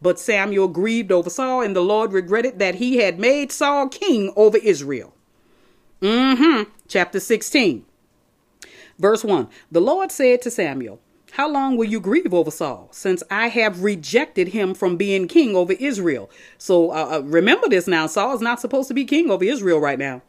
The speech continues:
"Fill your horn with oil and go. I will send you to Jesse the Bethlehemite,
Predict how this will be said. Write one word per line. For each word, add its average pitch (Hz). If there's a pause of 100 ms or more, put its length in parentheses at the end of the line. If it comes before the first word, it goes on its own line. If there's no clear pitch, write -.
(600)
"Fill 359
your 214
horn 294
with 175
oil 254
and 175
go. 147
I 170
will 180
send 302
you 262
to 226
Jesse 165 (500)
the 185 (100)
Bethlehemite, 180